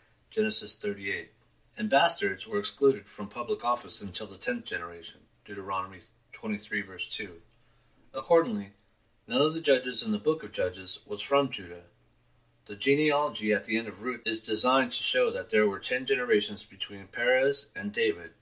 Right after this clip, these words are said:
so that David was a legitimate Judahite king. Still, Israel failed to see the Lord as their true king, and lusted after human kings.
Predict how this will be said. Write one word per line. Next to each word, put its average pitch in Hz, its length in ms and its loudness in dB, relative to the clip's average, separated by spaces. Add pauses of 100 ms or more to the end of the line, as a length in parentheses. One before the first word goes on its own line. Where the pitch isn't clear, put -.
(140)
so 110 200 -2
that 104 180 0
David 120 320 0
was 101 220 -12
a 101 40 -12
legitimate 123 680 -6
Judahite 120 500 -2
king. 92 360 -12 (640)
Still, - 460 2 (440)
Israel 127 380 0
failed 127 320 -2
to 110 80 -10
see 127 200 0
the 123 120 -8
Lord 127 320 4
as 101 140 -4
their 104 80 -4
true 113 280 -4
king, 95 360 -8 (440)
and 104 160 -2
lusted 110 340 2
after 98 240 -4
human 117 340 -4
kings. - 500 -20